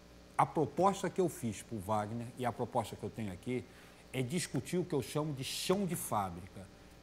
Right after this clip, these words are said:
Eu não tô interessado que as instituições de ensino e de pesquisa em termos de avaliação estão dizendo. A, meu interesse, não tô interessado entre aspas, tá?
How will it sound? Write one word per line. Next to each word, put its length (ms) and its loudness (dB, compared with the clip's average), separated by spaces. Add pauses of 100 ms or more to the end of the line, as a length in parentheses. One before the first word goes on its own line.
Eu 140 2
não 140 0
tô 180 2
interessado 760 0 (120)
que 80 -4
as 160 -2
instituições 1040 -4 (800)
de 360 4
ensino 500 2
e 40 2
de 120 2
pesquisa 880 0
em 160 0
termos 420 2
de 80 2
avaliação 560 2
estão 200 -2
dizendo. 400 -6 (1000)
A, 100 -4
meu 300 8
interesse, 540 4
não 60 -6
tô 120 -4
interessado 460 0
entre 180 -2
aspas, 380 -4
tá? 160 -4